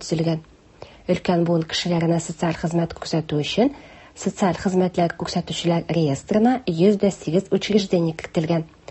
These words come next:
Шул исәптән егерме дүрт дәүләтнеке булмаган оешма. Ил күләм проект кысаларында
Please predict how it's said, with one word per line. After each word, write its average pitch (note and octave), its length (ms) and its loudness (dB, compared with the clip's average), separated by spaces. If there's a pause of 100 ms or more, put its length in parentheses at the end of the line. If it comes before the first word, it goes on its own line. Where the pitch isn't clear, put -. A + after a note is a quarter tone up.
(160)
Шул E3+ 300 2
исәптән A3+ 480 4
егерме G3+ 360 4
дүрт E3+ 240 0
дәүләтнеке E3+ 480 2
булмаган E3+ 460 2
оешма. D3+ 400 -2 (1200)
Ил G3 160 4
күләм F3+ 320 2
проект F3 320 -2
кысаларында E3 680 -2